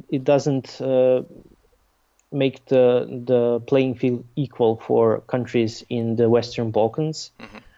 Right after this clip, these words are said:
Speaker 1: uh, uh, with quotations, uh, uh, uh, when they talk with their counterparts in Western Europe. Uh, th-, this is one thing. And then there's also the other that,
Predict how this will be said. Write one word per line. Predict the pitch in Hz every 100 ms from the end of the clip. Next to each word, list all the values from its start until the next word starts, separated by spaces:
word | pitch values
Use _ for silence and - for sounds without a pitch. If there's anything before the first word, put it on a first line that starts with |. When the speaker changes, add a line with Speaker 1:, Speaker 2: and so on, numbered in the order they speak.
| _ -
Speaker 1:
uh, | 131 131 131 131 127 - _ -
uh, | 123 123 120
with | 123 -
quotations, | 131 123 135 139 151 135 - _ _ _ -
uh, | 131 131 127 123 - _ _ _ _ _ - -
uh, | 151 127 123 123
uh, | - _ _ - _ _ _ _ _ _ -
when | 151 135 131 135 131
they | 131 120
talk | 139 135 - -
with | 127 127 -
their | 127 120
counterparts | 120 123 123 123 117 117 113 113 123
in | 120
Western | 120 123 117 - 117
Europe. | 107 - - _ _ _ _ _ _ _ _ -
Uh, | 120 117 113
th-, | 127 135 -
this | 143 123
is | 120
one | 120 139
thing. | 156 175 180 175
And | 139
then | 143 143 139
there's | 139 139 131 -
also | 147 143 139 143 131 131 - 139
the | 131
other | 135 135 135 131
that, | 127 123 -